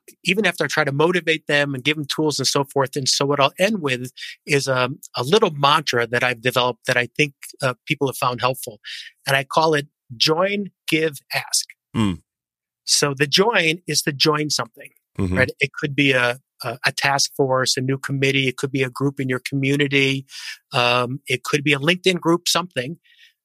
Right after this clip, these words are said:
Speaker 1: Join. Then look for opportunities to give to others, you know, to help them.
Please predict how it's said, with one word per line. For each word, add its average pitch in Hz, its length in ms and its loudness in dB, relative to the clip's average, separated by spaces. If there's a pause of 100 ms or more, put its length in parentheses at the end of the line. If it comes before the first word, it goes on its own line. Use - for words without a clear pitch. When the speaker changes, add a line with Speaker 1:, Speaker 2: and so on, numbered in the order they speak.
(100)
Speaker 1:
Join. 151 460 0 (720)
Then 185 420 2 (100)
look 165 300 0
for - 180 -4
opportunities 156 800 0 (100)
to 131 500 0 (160)
give 165 480 0
to 147 180 -4
others, 156 560 -2
you 147 100 -4
know, 123 200 -4
to 131 100 -4
help 180 300 0
them. 127 420 -2